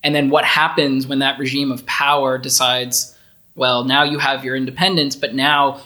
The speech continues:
your view, your view of history, your view of your identity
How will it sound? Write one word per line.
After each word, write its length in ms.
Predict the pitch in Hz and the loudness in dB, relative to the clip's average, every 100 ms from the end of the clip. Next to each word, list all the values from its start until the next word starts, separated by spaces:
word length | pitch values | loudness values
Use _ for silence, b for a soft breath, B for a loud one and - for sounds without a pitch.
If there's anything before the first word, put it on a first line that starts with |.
| B | B
your 380 | 151 160 156 135 | 2 4 4 2
view, 320 | 131 151 160 | -2 -4 -4
your 320 | 165 151 170 | 0 4 4
view 260 | 147 151 156 | 4 6 6
of 80 | - | 6
history, 460 | 170 165 - 147 135 | 2 0 0 0 0
your 180 | 147 147 | 2 0
view 200 | 147 143 | 2 0
of 100 | 131 | 0
your 180 | 131 | 0
identity 720 | 127 131 156 160 165 127 131 | 0 0 0 0 0 -2 -6